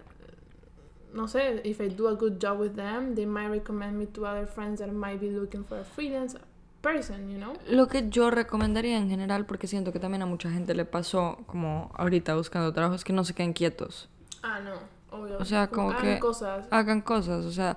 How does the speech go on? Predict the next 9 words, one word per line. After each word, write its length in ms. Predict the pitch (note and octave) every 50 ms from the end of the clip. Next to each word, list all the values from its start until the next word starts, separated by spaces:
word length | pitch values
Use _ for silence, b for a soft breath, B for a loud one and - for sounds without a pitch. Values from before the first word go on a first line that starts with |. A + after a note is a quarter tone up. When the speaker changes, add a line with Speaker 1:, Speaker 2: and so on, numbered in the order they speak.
| B B B B
Speaker 2:
si 160 | B - -
en 100 | A3 A3
verdad 200 | G3+ G#3 G#3+ G#3+ G#3
no 80 | G#3
encuentran 420 | G#3 G3+ G#3 G#3 G3 G3+ G3 G3+ G3
trabajo, 460 | - G#3+ G#3 G#3 G#3 G#3 G3+ A3 A3
búsquense 560 | G#3 G3 G#3 F#3+ - - G3 F#3 F3+ F#3 F#3+
ser 180 | - G#3+ G#3 G3
voluntario 1300 | F3 F3 - - F3 F3 F3 F3+ F3 F3 F3+ F#3 G3 G3+ G3 - - - G3 F#3+ F#3 F3+ F3+ F3+ F3 E3+